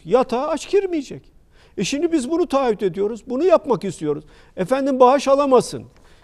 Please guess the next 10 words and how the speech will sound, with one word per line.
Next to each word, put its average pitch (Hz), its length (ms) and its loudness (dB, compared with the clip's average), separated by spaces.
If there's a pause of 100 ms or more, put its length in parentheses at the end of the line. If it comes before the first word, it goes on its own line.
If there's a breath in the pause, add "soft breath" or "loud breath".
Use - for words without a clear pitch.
(100)
Bakınız, 196 540 -2 (360 soft breath)
bunu 220 200 -2
sadece 277 420 -6
C 220 160 0
H 220 60 -4
P'li 220 260 -4
belediyeler 196 480 -2
için 175 200 -10
söylüyor 123 340 -8
aslında. 117 340 -14